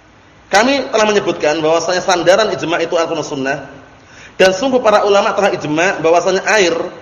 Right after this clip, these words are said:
apabila berubah dengan suatu najis, maka dikatakan najis. Fama mustanaduhum li hadhil masalah. Sekarang apa sandarannya?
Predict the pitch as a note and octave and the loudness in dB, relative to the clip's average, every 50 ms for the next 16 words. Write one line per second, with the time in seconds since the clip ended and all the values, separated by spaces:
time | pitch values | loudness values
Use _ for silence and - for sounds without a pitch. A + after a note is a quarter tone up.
0 | - - - - - _ - E3+ G3 G3 G3 - G3 F#3 F3+ - D#3+ F3+ F3+ F3+ | -20 -20 -20 -20 -14 _ -2 0 0 0 2 0 0 0 0 -2 -2 0 0 2
1 | E3 - D#3 D3 F3 G3+ G#3+ G3+ - F#3+ D#3+ - - - E3 D#3+ E3 E3+ E3+ E3 | 0 0 0 0 0 0 0 2 2 2 2 0 -2 -4 -4 -2 -2 -2 -2 -4
2 | - E3+ E3+ E3 E3 E3 D#3+ D3+ C#3 - D3+ D3+ D3 D3 - - - - - - | -4 -4 -4 -2 -2 -2 -2 -2 -2 -2 -4 -4 -4 -6 -8 -12 -16 -20 -20 -20
3 | - - - - C#3+ D3 D3 D3 E3 D3+ D3 C3+ C#3 C#3 C#3 B2+ A2 A#2 G#2+ - | -20 -20 -12 -4 -2 -2 0 0 0 0 0 0 0 -2 -2 -2 -4 -4 -6 -8
4 | - - - - - - - - - - - - C#3 D3+ F3+ F#3+ G3 G3 G3 F#3+ | -10 -14 -18 -20 -20 -20 -20 -20 -20 -20 -8 -2 2 2 2 2 2 2 2 2
5 | F#3+ F#3 F#3 F#3 F3+ E3+ - - - E3+ E3+ E3+ E3 D#3 D#3 D#3+ C#3 D#3 D#3 D#3 | 2 2 0 0 -2 -4 -6 -6 -4 -2 -2 -2 -2 -2 -2 -2 -2 -2 -2 -4
6 | D#3 D3+ D3+ D3+ B2 C#3 C#3+ C#3 C#3 C3+ C#3 C#3 C3+ C3+ C3+ C#3 C#3 D3 C#3+ D3 | -4 -4 -4 -4 -2 -2 -2 -2 -2 -2 -4 -4 -4 -4 -4 -4 -4 -2 -2 0
7 | D#3+ E3+ E3 D#3 D3+ C#3+ C#3+ C#3+ C#3+ C3 B2+ B2 A#2 A#2 A2 G2+ - | 0 0 0 0 0 0 0 -2 0 0 0 0 -2 -2 -4 -8 -8